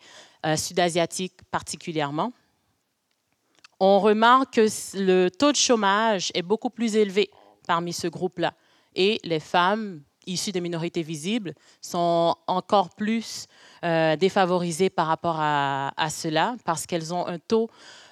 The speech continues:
euh, de chômage bien plus élevé, que ce soit par rapport aux hommes de la même catégorie, des minorités visibles, mais également par rapport aux femmes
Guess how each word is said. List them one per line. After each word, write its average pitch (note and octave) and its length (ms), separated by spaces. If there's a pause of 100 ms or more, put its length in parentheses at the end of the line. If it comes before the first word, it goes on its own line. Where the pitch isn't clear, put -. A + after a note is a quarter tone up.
euh, F3 180
de G3 100
chômage G3+ 520
bien G#3 160
plus F#3+ 320
élevé, F#3 420
que G3+ 140
ce - 100
soit G3 240
par F#3 140
rapport F3+ 240
aux F3 240
hommes F3+ 400
de D#3 100
la D3 100
même D#3 160
catégorie, D#3 460
des F3+ 100
minorités D#3 400
visibles, D#3 380
mais F#3 100
également G#3 360
par F#3+ 120
rapport F#3 280
aux F#3+ 60
femmes F#3 480